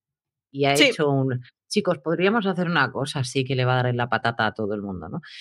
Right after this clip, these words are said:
Speaker 1: Eh, mm, es imposible que te caiga mal él. Puede
Speaker 2: No.
Speaker 1: resultar artizo, como, como le pasaba al personaje de Amy Poehler en Parks and Recreation, que de ser tan positiva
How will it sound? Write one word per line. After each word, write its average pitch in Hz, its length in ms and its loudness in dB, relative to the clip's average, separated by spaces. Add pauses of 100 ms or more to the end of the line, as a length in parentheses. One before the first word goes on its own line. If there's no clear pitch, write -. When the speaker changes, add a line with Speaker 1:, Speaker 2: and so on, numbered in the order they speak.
(220)
Speaker 1:
Eh, 135 260 4
mm, 139 360 2 (920)
es 233 220 2
imposible 208 880 2 (800)
que 165 120 4
te 143 180 0
caiga 127 360 0
mal 87 220 -4
él. 82 160 -14 (880)
Puede 196 200 8
Speaker 2:
No. 269 80 6
Speaker 1:
resultar 220 600 4 (160)
artizo, 202 720 2
como, 135 440 0
como 131 340 4
le 123 120 2
pasaba 131 460 4
al 135 280 2
personaje 135 500 -2
de 131 160 4
Amy 139 180 2
Poehler 139 380 2
en 123 260 0
Parks 127 220 -2
and 131 120 -2
Recreation, 127 680 -2 (320)
que 156 120 2
de - 100 2
ser 151 240 0
tan 160 180 2
positiva 143 680 0